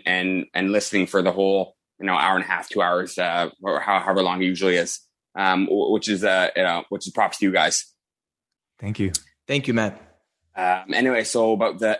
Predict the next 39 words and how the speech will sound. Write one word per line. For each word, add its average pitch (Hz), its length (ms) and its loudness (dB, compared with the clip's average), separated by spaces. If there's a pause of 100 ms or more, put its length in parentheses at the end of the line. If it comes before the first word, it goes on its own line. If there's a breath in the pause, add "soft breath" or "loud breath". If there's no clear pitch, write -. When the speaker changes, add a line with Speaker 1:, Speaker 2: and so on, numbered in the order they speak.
Speaker 1:
<laughs> 127 80 0
meditation. 120 480 -2
So 139 160 -2
yeah, 127 220 2
the, 104 260 -4 (100)
uh, 98 320 -6
the 101 60 -12
book 143 280 2
is 101 180 -4
a - 260 -20
great, 117 260 2 (220)
uh, 90 560 -2 (140)
resource 101 360 0
for, 101 360 0
especially, 107 380 -2
like, 92 180 -2 (440)
uh, 73 140 0
and 101 100 0
I 107 120 2
just 92 160 -6
started 107 200 0
doing 107 180 2
that. 95 200 2 (320)
Um, 90 580 -4 (160)
just, - 280 -12
like, - 160 -2
about, 95 240 0
I 85 40 0
guess 85 140 -2
I 90 60 -8
started 98 180 -2
meditating, 95 380 0
uh, 90 260 0
after 90 240 -2
this, 92 160 -6
since 95 160 -4
the 98 60 0
last, 92 340 0
um, 87 300 0